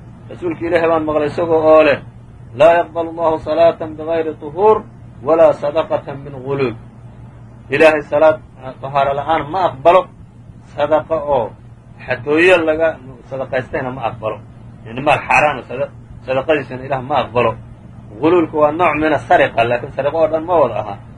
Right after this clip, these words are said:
Sariqada maalka amwaal alcaama la xado baa yaa ghuluul la yidhaahaa. Marka, marka maal booli ana sadaqada Ilaahay ma aqbalo. Salaad aan tahaaro lahaynna Ilaah ma aqbalo, nebigu ole baan maqlay. Marka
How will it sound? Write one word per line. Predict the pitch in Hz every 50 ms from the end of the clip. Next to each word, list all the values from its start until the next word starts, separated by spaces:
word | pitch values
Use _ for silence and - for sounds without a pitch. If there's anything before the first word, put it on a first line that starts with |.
| - - - -
Sariqada | - 139 139 139 - 165 156 156
maalka | 151 156 160 151 139 120 147 120
amwaal | 123 131 131 143 160 156 147
alcaama | 143 127 127 143 160 156 151 143 143
la | 135 127 123
xado | - 135 131 139 131
baa | 123 135 123 113 - - - - - - -
yaa | - 127 127 120
ghuluul | 123 151 160 165 156 135
la | 127 123
yidhaahaa. | 120 113 113 117 110 104 107 98 95 - - - - - - - - - - 113
Marka, | 135 165 165 156 - 156 143 131 123 139
marka | 160 156 117 - 143
maal | 139 139 147 151 165 160 156 151 135 127 - - - - - - - - 107
booli | 127 139 147 160 180 208
ana | 170 156 151 147 139 120 110 120 - - - -
sadaqada | - 127 131 131 139 147 143 139
Ilaahay | 135 131 131 135 127
ma | 120 135 131 117
aqbalo. | 104 113 113 120 117 117 120 120 - - - - - - -
Salaad | - - 151 165 175 170 165
aan | 151 147
tahaaro | - 120 104 156 151 156 151
lahaynna | 151 151 156 143 139 127 120 113 101 - - - -
Ilaah | 123 143 160 156 151
ma | 156 160 143
aqbalo, | 127 123 123 135 135 135
nebigu | 139 143 135 127 127 127
ole | 127 127 120
baan | 117 110 107 107
maqlay. | 104 98 107 104 - - - - - - - - - - - - - - - - - - -
Marka | 147 147 - 147